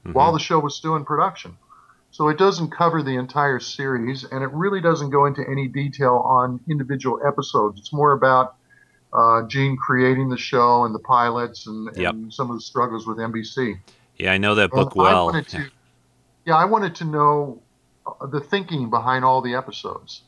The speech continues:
Speaker 2: from the, the great ones to the ones that didn't work. You know, I wanted to know what were they thinking when they decided to do The Way of Eden as a musical. Uh, I wanted to know what went wrong with the alternative factor in season one, which was, uh,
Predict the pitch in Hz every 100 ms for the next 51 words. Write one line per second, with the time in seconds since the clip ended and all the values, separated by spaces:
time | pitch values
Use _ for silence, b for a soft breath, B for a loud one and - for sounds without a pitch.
0 | _ 120 113 117 120 107 139 165 156 160
1 | 151 - 127 123 135 135 127 113 127 107
2 | 104 131 123 - - _ b b b b
3 | _ 113 113 120 123 127 113 120 120 117
4 | 123 131 120 117 156 165 143 113 107 104
5 | 104 101 - 110 107 101 - 104 101 98
6 | 107 104 104 110 107 104 110 101 98 95
7 | 110 127 95 - - B B B B _
8 | - 110 107 107 107 107 107 - - 131
9 | 143 143 135 131 127 139 147 113 117 135
10 | 143 139 107 104 110 110 110 123 107 104
11 | - 131 127 107 98 98 131 113 104 117
12 | 160 127 101 - 110 107 101 - 107 107